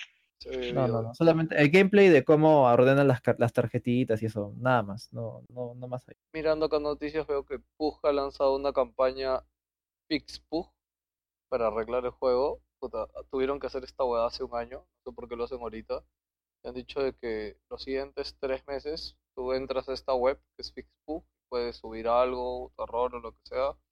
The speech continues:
Speaker 1: para ayudar Pug, y todo el equipo de Pug está centrado ahorita en optimizar el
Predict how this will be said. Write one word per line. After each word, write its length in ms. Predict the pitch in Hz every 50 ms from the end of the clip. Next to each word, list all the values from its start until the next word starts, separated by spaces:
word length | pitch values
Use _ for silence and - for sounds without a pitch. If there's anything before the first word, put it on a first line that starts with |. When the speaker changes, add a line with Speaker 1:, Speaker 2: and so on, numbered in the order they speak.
| _ _ _ _ _ _ _ _ _ _
Speaker 1:
para 280 | - 131 120 113 113 113
ayudar 340 | 113 113 113 113 117 117 117
Pug, 220 | - _ 143 139 - _
y 80 | 127
todo 300 | - _ - 143 143 143
el 80 | 143 139
equipo 340 | 135 120 131 127 - 143 139
de 60 | 123
Pug 240 | - _ 143 147 - _
está 560 | 139 - - _ _ 131 123 123 123 120 - - _ _ _ _
centrado 500 | - - 135 120 113 _ 117 120 123 127 127
ahorita 320 | 123 120 120 120 - 135
en 100 | 127 123
optimizar 560 | 123 117 - _ - 110 _ _ - 123 120
el 100 | 113 113